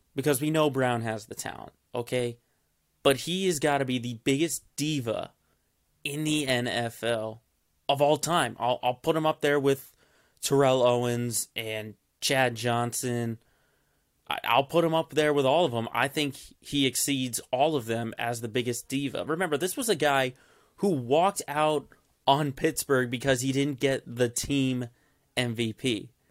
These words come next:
Okay? That just shows the ego that he has. But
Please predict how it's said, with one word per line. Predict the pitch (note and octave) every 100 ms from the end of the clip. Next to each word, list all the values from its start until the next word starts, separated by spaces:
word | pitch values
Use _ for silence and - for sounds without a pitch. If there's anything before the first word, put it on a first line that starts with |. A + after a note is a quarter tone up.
| _ _ -
Okay? | B2 B2 C3+ C3+ -
That | C#3 D3+
just | E3 D3
shows | C#3+ C#3 A#2+
the | B2+ A#2+
ego | C3 B2 A#2+ A2 G#2 _ _ _ _ -
that | B2 A#2
he | - A#2+
has. | A#2 A2 - -
But | - B2+ -